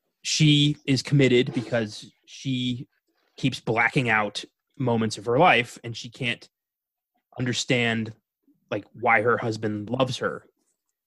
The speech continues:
She, something happened to her, and now she's very mentally ill, and the movie is her kind of journey to reclaim her sanity and discover why this happened to her.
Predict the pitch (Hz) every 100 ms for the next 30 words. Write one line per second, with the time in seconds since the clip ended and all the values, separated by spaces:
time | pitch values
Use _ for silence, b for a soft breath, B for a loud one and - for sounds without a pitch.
0 | _ _ _ _ - - - - 170 175
1 | 143 147 131 123 101 101 73 - 127 123
2 | 120 117 _ 131 120 113 - 120 110 107
3 | 120 127 123 117 120 110 107 104 98 104
4 | 101 104 107 113 110 110 104 - 117 113
5 | 110 117 101 104 113 117 113 107 - _
6 | - 110 117 - 120 104 98 - 104 107
7 | 101 98 98 - 104 101 98 104 101 98
8 | 98 98 - 135 - 101 98 -